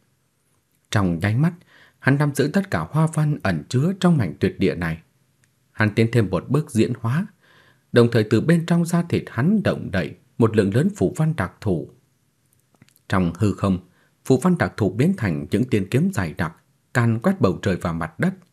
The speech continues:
Chỉ một đòn này đã đủ để chém những chân tiên thành từng mảnh.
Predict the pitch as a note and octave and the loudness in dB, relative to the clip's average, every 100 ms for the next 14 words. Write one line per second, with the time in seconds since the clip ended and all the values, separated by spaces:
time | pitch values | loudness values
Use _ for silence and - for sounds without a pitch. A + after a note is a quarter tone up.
0 | _ _ _ _ _ - B2+ G#2+ G#2 A2+ | _ _ _ _ _ 0 2 2 0 0
1 | F#2 F2 F#2+ F2+ E2 A#2 A#2 F#2 D#2+ D2+ | -2 -2 0 -2 -2 -2 2 2 0 -6
2 | - A#2 E3+ G#3 A#2+ - - F3 D#3+ E3+ | -4 -2 0 2 0 -2 0 0 2 2
3 | E3+ E3 A2+ F#2 G2 E2+ E2 | 2 2 -2 0 -2 -2 -6